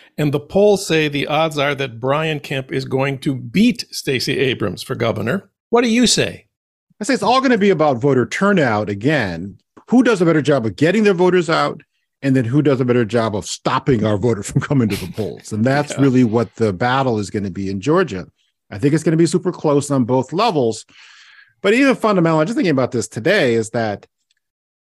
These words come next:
Speaker 2: the fact that Herschel Walker is even competitive speaks volumes about the absence of criteria and values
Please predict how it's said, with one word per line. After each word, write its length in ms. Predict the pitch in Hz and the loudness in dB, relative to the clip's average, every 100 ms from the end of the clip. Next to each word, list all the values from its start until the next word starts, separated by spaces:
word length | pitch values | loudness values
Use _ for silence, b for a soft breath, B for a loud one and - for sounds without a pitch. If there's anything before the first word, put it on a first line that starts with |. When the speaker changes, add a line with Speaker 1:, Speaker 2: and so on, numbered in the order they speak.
| _ | _
Speaker 2:
the 160 | 107 143 | -4 -4
fact 920 | - - - _ 240 269 262 - 113 | -4 -20 -20 _ -2 -2 -4 -6 -2
that 320 | 139 127 123 | 0 2 -2
Herschel 500 | - 160 165 - 147 | -4 0 0 2 2
Walker 480 | 123 123 123 120 104 | 4 2 2 0 0
is 340 | 90 107 - - - | -2 -6 -6 -14 -8
even 640 | 139 151 139 131 123 - _ | -2 0 2 2 2 -2 _
competitive 1080 | - 110 - - 190 196 127 69 - - _ _ _ _ _ _ _ _ | -8 -8 -10 -4 -2 0 -2 -6 -16 -20 _ _ _ _ _ _ _ _
speaks 400 | - - 220 - | -14 -2 -2 -2
volumes 800 | 104 131 147 113 73 - - - _ _ _ _ | -2 0 2 0 -6 -16 -16 -16 _ _ _ _
about 640 | 127 104 131 117 117 113 - _ - | -8 -2 0 2 2 0 -4 _ -18
the 580 | 107 123 117 110 107 - _ 127 | -4 -2 0 0 -4 -10 _ -4
absence 720 | 139 151 - 156 131 120 - - | -2 -2 -2 0 0 0 -8 -8
of 520 | 120 113 110 98 - _ | -4 -2 -2 -6 -12 _
criteria 880 | 147 113 - - 165 160 156 151 - | -4 -4 -4 2 4 6 4 2 0
and 200 | 120 110 | -2 -2
values 760 | 90 120 120 123 120 117 113 | 0 0 2 2 2 2 -2